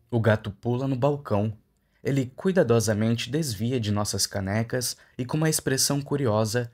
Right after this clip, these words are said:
cheira o croissant de Eric. "Ah, amigo, não", sussurra Eric. "Você não quer fazer isso."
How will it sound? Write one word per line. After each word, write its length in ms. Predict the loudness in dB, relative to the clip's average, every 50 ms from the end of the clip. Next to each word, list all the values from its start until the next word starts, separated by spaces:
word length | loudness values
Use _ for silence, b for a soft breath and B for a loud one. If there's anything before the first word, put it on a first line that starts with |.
| _
cheira 400 | -8 -4 0 0 2 2 0 -2
o 60 | -2
croissant 480 | -4 -2 0 0 2 2 2 0 0 -2
de 160 | -2 -2 -2
Eric. 580 | 0 0 0 0 -2 -4 -6 -8 -10 -10 -10 -12 _ _ _ _ _ _ -2
"Ah, 460 | 0 2 2 2 2 0 0 -2 -2 -2
amigo, 500 | -2 0 2 2 2 0 0 -2 -4 -4
não", 460 | -4 -2 -2 -2 0 0 -2 -2 -4 -6 _ _ _ _ _ _ _ _ -8
sussurra 520 | -4 -2 -2 0 0 -2 0 2 4 4
Eric. 520 | 4 2 0 -2 -6 -8 -8 -12 -12 -12 -14 _ _ _ _ _ _ _ -6
"Você 200 | -2 0 0 2
não 140 | 2 0
quer 240 | 0 0 0 0 0 0
fazer 360 | -2 0 0 0 0 0 2
isso." 360 | 0 0 0 -2 -4 -6 -6